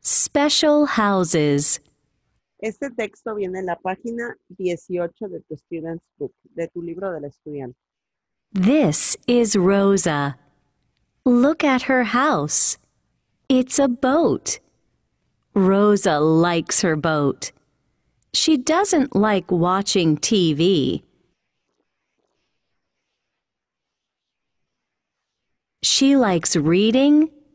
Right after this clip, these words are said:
Speaker 1: and playing the guitar. She also likes riding her bike,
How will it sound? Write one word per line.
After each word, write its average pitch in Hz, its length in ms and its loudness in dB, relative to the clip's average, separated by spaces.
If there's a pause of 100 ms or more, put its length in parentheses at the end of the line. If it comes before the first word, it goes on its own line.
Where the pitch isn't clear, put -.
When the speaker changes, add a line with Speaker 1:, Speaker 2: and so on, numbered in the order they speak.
(120)
Speaker 1:
and 190 320 0
playing 233 500 2
the 214 140 2
guitar. 175 800 0 (1080)
She 302 380 2
also 254 540 2
likes 170 420 0
riding 190 600 2
her 170 180 2
bike, 185 640 -2